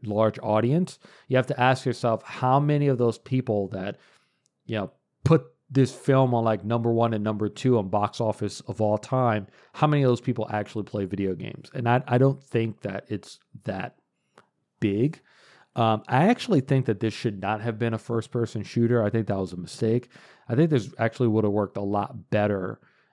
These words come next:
if it was a third-person action game, but that's just, that's just, that's just me. This literally just looks like a Far Cry Avatar mod, <laughs> in my opinion. But to each their own, if you're excited for it, that comes out December seventh.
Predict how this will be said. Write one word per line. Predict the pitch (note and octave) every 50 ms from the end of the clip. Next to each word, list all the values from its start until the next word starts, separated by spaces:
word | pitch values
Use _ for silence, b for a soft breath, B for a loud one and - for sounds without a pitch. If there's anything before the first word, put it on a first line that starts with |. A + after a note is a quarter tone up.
| b b _
if | A2+ - - -
it | A#2+ B2
was | A2+ G#2+ G#2 G2+ G2 G2 G2 F#2 - - - _ _ _
a | A2+ G#2+
third-person | - - A2 G#2 G2 - - - A2 G#2 - - G2 F#2+
action | F2+ F#2 F#2 - - G2 F#2 F2
game, | F2 F2+ G#2 G2 -
but | - G#2 - - - _ _ _ _ _ _ _ _ -
that's | A2 G#2+ G2+ - -
just, | - G#2 E2+ - - - _ -
that's | A2 G2+ F#2+ -
just, | - G2+ - - - - _ _
that's | - A#2 G#2+ - -
just | - F#2+ - - A2
me. | A#2 C3+ D3 D#3 D#3+ C#3 - _ _ _ _ _ _ _ _ _ _ _ _ _ _ _ _ _ - - _ -
This | C3+ C#3+ C#3 C3+
literally | C3+ C3+ C3 B2 A#2+ B2 A#2 G2+
just | - A2 - -
looks | A#2+ A2 - -
like | G#2+ G#2 -
a | G2
Far | - - - A2 G#2+ G#2+
Cry | - - - A2 G2+ G2 F#2+ - -
Avatar | G#2 G#2 G2 G#2 G2 - A2 G2+ F#2 F#2+
mod, | F#2+ G2 G2 G2+ G#2 G#2+ - D3+
<laughs> | F#3+ -
in | B2+ E3+ E3 C#3+
my | B2+ A#2+ A#2 A#2
opinion. | A2+ - - C3+ C3+ C3 C3+ C#3 C3+ C3+ B B B B B B B B B B
But | - C3 C3
to | D#3+ E3
each | D#3 E3 C#3+ -
their | E3 D#3+ E3 F3+
own, | G3 G3+ F#3+
if | F3 C#3 -
you're | C#3 B2+
excited | B2 - - D#3+ D#3 D3+ D3+ D3 C3+
for | - - D3+ D3 C#3+ C#3+
it, | C#3+ C#3+
that | B2 -
comes | - C3 A#2+ G#2
out | A#2 A2 A#2
December | A2 - - B2+ A2+ G#2+ A2 G2
seventh. | - - - C3 B2 G2+ G#2 F#2 - -